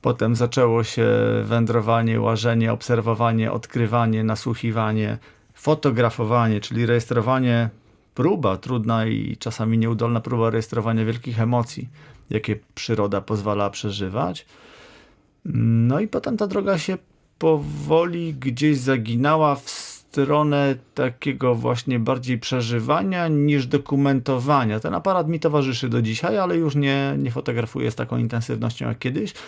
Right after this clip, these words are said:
Daję sobie po prostu więcej czasu na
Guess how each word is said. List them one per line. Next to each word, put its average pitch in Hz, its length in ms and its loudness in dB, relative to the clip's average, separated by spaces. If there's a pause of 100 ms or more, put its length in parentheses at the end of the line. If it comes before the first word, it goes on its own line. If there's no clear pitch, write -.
(240)
Daję 123 240 4
sobie 123 260 -2
po 123 120 -4
prostu 120 320 -4
więcej 123 380 -2
czasu 120 380 -2
na 113 440 0